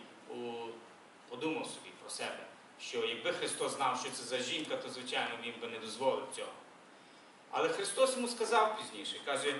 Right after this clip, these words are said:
"Я зайшов до твого дому", це с-, сьомий розділ Луки, сорок четвертий вірш. Він каже: "Я прибув у твій дім, ти на ноги мої не подав і води". Отже, це був,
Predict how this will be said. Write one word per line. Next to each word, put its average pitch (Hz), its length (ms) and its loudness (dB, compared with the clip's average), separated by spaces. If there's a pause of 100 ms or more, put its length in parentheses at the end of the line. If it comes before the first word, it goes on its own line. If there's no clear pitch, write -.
(180)
"Я 156 160 6
зайшов 247 460 8
до 190 60 6
твого 165 340 4
дому", 135 440 4 (680)
це 147 280 8
с-, - 500 2 (100)
сьомий 185 400 4
розділ 165 340 8
Луки, 131 460 2 (260)
сорок 113 160 -4
четвертий 120 460 -4 (100)
вірш. 104 160 -6 (2250)
Він 120 120 -8
каже: 135 260 2
"Я - 140 8
прибув 175 640 6
у - 40 -6
твій 180 220 0
дім, 165 440 0
ти 156 120 4
на 156 120 6
ноги 180 340 6
мої 165 520 2 (280)
не 127 100 0
подав 143 520 6
і 131 40 0
води". 131 500 2 (1700)
Отже, - 200 2
це 480 160 4
був, 440 340 8